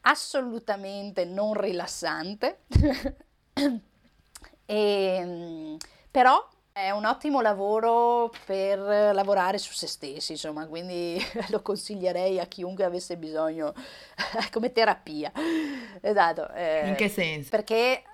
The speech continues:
Speaker 1: appunto necessita di lavorare molto su se stessi, come dicevo prima, quindi lavorare sulla pazienza, lavorare sulla gentilezza, e tutto questo richiede un, eh, un lavoro mentale che porti a non giudicare gli altri,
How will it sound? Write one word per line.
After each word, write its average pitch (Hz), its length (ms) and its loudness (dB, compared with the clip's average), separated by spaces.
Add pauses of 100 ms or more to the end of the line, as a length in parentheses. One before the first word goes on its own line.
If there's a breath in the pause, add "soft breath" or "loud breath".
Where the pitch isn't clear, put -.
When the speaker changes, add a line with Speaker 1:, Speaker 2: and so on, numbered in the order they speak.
Speaker 1:
appunto 208 340 -4
necessita 214 480 0
di 214 100 -2
lavorare 202 320 2
molto 202 220 -6
su - 140 -18
se 226 120 -4
stessi, 208 380 -6
come 185 160 -8
dicevo 185 360 -6
prima, 185 320 -6
quindi 180 200 -8
lavorare 165 380 -4
sulla 170 220 -6
pazienza, 180 1000 -2 (380 loud breath)
lavorare 175 560 2
sulla 170 440 -4
gentilezza, 180 960 0 (680)
e 220 160 2
tutto 220 220 2
questo 208 240 4
richiede 214 640 4
un, 202 260 -4 (720)
eh, 175 60 -12 (400)
un 202 80 -10
lavoro 214 240 2
mentale 214 440 6
che 214 80 -4
porti 196 300 0
a 202 80 4
non 240 380 0
giudicare 185 1160 2
gli 175 180 -6
altri, 190 760 0